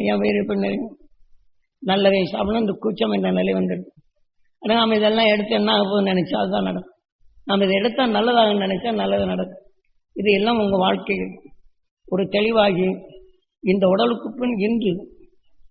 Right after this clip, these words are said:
இந்த யுத்த மேகம் மூடும்போது விஷத்தன்மை அதிகமாக பரவுகின்றது.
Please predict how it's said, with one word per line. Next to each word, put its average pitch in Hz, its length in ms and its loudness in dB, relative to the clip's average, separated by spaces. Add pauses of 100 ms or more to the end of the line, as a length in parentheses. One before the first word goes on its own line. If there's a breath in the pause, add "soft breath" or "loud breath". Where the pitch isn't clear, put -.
(160)
இந்த 220 260 0
யுத்த 214 280 0
மேகம் 226 320 2
மூடும்போது 226 460 2
விஷத்தன்மை 220 560 0
அதிகமாக 214 400 -2
பரவுகின்றது. 196 640 -4